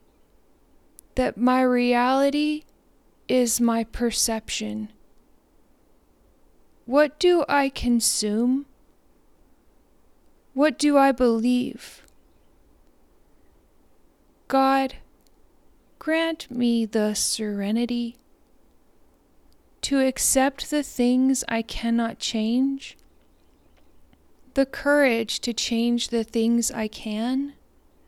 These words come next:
and the wisdom to know the difference. May I no longer blame others for poor decisions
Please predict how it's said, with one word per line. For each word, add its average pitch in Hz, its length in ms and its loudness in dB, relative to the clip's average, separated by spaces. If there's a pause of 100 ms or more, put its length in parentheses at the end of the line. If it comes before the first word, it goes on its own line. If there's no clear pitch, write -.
(920)
and 262 160 6
the 269 80 8
wisdom 262 480 2
to - 100 -2
know 220 300 2
the 214 140 -2
difference. 240 800 -10 (2250)
May 269 340 2
I 277 220 2
no 277 320 4
longer 269 760 0
blame 247 680 0
others 254 680 -2 (1500)
for 269 180 -2
poor 294 420 0
decisions 240 920 -2